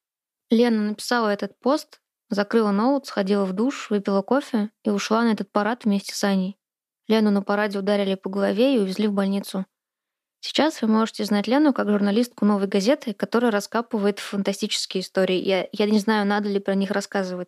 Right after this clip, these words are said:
Я оставлю ссылки на тексты, которые люблю я, а дальше можно проваливаться по сайту «Новой». Тогда она впервые вышла на этот парад не как журналистка по работе, а как активистка.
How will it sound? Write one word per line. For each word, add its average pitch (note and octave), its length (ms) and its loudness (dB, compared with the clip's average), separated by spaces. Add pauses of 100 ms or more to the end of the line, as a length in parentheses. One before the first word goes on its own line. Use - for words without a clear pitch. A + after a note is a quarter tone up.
Я G#3 160 2
оставлю G3+ 420 -2
ссылки G#3+ 340 0
на G3 120 0
тексты, G3 500 -2
которые G3+ 380 0
люблю G3 240 2
я, A3+ 420 0
а G3 100 -4
дальше G#3+ 340 -2
можно G3+ 360 0 (160)
проваливаться G3 880 -4
по G3+ 80 -2
сайту G3+ 340 -4
«Новой». F#3 360 -4 (280)
Тогда G#3+ 300 2
она C#4+ 160 2
впервые A3+ 400 2
вышла G#3+ 380 0
на G3+ 220 0
этот G3+ 200 -2
парад G#3+ 320 0
не G#3+ 160 0
как C#4+ 240 2
журналистка G#3+ 580 0
по G3+ 140 -2
работе, G3 460 0
а F#3+ 40 -6
как G#3 200 -2
активистка. G3 720 -4